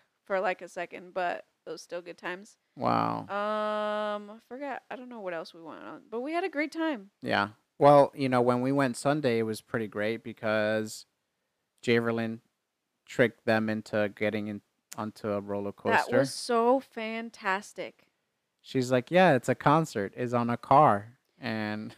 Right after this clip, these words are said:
Speaker 1: So, I mean, we both know that, uh, Papa Bear didn't believe her at all. But
Speaker 2: Yeah.
Speaker 1: for some reason, they both got on the line.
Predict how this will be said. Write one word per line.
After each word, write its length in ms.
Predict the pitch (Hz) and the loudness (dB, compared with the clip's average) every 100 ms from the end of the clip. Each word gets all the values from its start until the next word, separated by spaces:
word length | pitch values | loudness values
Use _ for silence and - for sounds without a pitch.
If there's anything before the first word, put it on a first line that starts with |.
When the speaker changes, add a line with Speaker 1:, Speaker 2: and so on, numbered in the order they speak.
| _ _ | _ _
Speaker 1:
So, 300 | - 427 403 | 0 6 8
I 140 | 370 359 | 8 8
mean, 220 | 415 427 | 4 -4
we 120 | 427 427 | -4 4
both 260 | 466 440 | 6 6
know 200 | 392 311 | 8 8
that, 440 | 277 254 233 - - _ _ | 12 12 12 8 0 _ _
uh, 640 | 226 233 226 220 214 196 - - | 4 6 6 6 6 4 2 0
Papa 240 | 254 262 | 2 4
Bear 160 | 233 233 | 6 6
didn't 380 | 208 226 220 226 | 6 2 2 0
believe 380 | 208 196 202 190 | -4 -4 -4 -6
her 400 | 196 170 175 190 _ - | -4 -4 -4 -6 _ -4
at 120 | 190 | 2
all. 420 | 175 175 160 160 | 4 4 2 -2
But 60 | 175 - | 2 4
Speaker 2:
Yeah. 80 | 104 | 4
Speaker 1:
for 100 | 226 | 0
some 340 | 233 311 311 302 | -2 2 2 4
reason, 640 | 277 269 240 233 226 196 | 4 2 -2 -4 -6 -2
they 180 | 202 240 | 4 4
both 400 | 214 220 233 - | 4 4 4 4
got 160 | 262 269 | 2 2
on 100 | 277 | 2
the 80 | |
line. 500 | 320 247 175 165 220 | 2 2 0 -2 -10